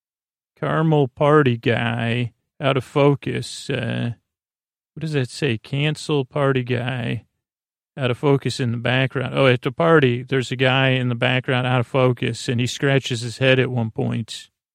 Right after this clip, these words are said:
A difficult job being in the background. I'd ra-, that's good that they're out of focus. Uh, uh, Michael talks about hot di-, diamonds and titanium.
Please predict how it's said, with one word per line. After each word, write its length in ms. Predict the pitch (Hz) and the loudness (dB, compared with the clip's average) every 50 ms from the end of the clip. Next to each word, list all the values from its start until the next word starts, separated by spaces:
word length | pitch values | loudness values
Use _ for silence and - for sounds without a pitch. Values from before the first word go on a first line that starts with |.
| _ _ _ _ _ _ _ _ _ - | _ _ _ _ _ _ _ _ _ -10
A 120 | 156 139 135 | -6 -6 -6
difficult 560 | 127 147 180 202 196 196 143 - 165 143 123 | -2 0 0 2 2 2 2 4 4 4 4
job 320 | - 143 139 131 123 113 | 4 4 4 4 4 2
being 280 | 110 127 131 123 123 120 | 0 -2 -2 -2 -2 -4
in 180 | 123 131 120 123 | -4 -2 0 0
the 60 | 120 | 2
background. 480 | 117 127 127 127 117 - 131 123 117 | 4 4 4 4 2 0 -2 -4 -2
I'd 140 | 127 135 135 | -2 0 2
ra-, 320 | 139 143 143 143 147 143 131 | 2 2 2 2 0 0 2
that's 260 | 139 139 131 - - | 2 2 2 0 0
good 240 | - 156 151 143 131 | 2 4 4 6 6
that 160 | 139 127 - | 4 2 2
they're 160 | - 123 127 | 0 -2 0
out 180 | 123 123 120 113 | 2 2 0 0
of 60 | 107 | -2
focus. 720 | - - 135 131 127 120 - - 131 127 - - - - | 0 2 4 4 4 4 0 -4 -8 -10 -10 -10 -8 -6
Uh, 400 | 135 123 123 123 127 127 127 123 - _ _ _ _ _ _ _ _ _ _ _ _ _ _ _ _ _ _ _ _ _ _ _ 135 | -6 -4 -4 -4 -4 -4 -6 -8 -12 _ _ _ _ _ _ _ _ _ _ _ _ _ _ _ _ _ _ _ _ _ _ _ -4
uh, 260 | 135 127 127 131 120 | -2 -2 0 0 0
Michael 400 | 127 135 143 147 139 - 143 123 | 2 2 2 2 2 2 0 2
talks 380 | - 156 139 135 131 - - | 2 2 4 4 2 0 0
about 340 | 143 127 127 120 120 123 120 | 0 0 2 2 0 0 0
hot 320 | 131 139 131 131 135 131 120 | 2 2 2 0 0 -2 -2
di-, 260 | 131 127 127 127 135 | 0 0 2 0 0
diamonds 640 | 127 131 127 127 127 127 131 127 123 123 120 - - | 2 2 2 4 4 2 2 0 0 -2 -2 -2 -4
and 160 | 123 110 - | -4 -4 -4
titanium. 1200 | - 127 123 120 - - - 170 165 156 147 143 143 135 135 135 131 127 123 127 131 139 131 113 | -4 -4 -4 -6 -6 -6 -4 -2 0 0 0 2 2 2 2 0 0 -2 -4 -6 -6 -6 -8 -8